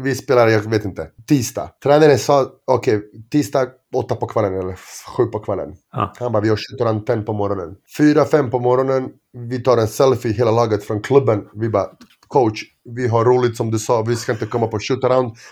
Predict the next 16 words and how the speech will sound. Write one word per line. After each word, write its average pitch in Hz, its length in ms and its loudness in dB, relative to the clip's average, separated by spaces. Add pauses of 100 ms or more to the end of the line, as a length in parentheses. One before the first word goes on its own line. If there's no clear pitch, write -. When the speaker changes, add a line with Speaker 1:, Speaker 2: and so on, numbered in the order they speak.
Speaker 1:
men 135 100 2
vi 143 60 4
ska 139 140 0
komma 127 180 2
på 117 100 -2
kvällen, 101 360 0 (440)
på 113 60 -4
matchen." 104 300 0 (720)
Vi 135 200 2
kommer, 113 460 4 (120)
vi 113 180 0
är 113 60 6
så 110 100 -2
att 104 80 -4
det 107 60 -2
är 101 60 -2